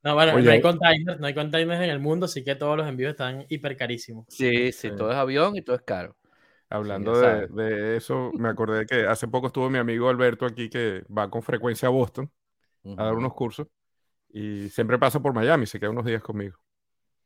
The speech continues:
Speaker 3: Mm.
Speaker 2: Y le, ahora en unos días, le, él vive en Venezuela, en unos días, este mismo mes, tiene que viajar a España,
Speaker 3: Mm.
Speaker 2: por su mamá y sus hijos están en España.
Speaker 3: Mm.
Speaker 2: Y el pasaje a España desde Venezuela, lo más barato que consigue son dos mil y pico de dólares.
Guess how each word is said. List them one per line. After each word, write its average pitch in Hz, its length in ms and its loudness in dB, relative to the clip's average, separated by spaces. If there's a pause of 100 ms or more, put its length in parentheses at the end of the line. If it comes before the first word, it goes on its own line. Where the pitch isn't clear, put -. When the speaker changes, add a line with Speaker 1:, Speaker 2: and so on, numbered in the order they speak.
(300)
Speaker 3:
Mm. 110 200 -10
Speaker 2:
Y 107 200 -4
le, 104 160 -6
ahora 113 540 2
en 113 120 0
unos 123 240 -2
días, 135 240 4
le, 127 160 2
él 113 180 -2
vive 123 140 0
en 135 80 0
Venezuela, 110 420 0
en 101 100 -2
unos 117 840 -4
días, 143 340 2
este 151 160 0
mismo 170 240 2
mes, 151 180 2
tiene 139 220 -2
que 147 60 2
viajar 120 260 4
a - 20 2
España, 123 400 -2 (520)
Speaker 3:
Mm. - 120 -8 (240)
Speaker 2:
por 107 100 -8
su 113 120 -8
mamá 107 280 -2
y 110 60 -4
sus 107 220 -8
hijos 113 180 0
están 107 220 -6
en 113 80 -4
España. 104 320 -8 (680)
Speaker 3:
Mm. 104 160 -12 (140)
Speaker 2:
Y 120 120 0
el 120 100 2
pasaje 131 360 4
a - 40 2
España 135 360 2
desde 120 240 2
Venezuela, 120 460 0
lo 107 100 0
más 110 140 0
barato 127 300 0
que 135 60 -6
consigue 120 360 -6
son 110 160 -8
dos 113 100 -8
mil 120 160 -6
y 127 40 -6
pico 120 240 -6
de 113 40 0
dólares. 98 340 -6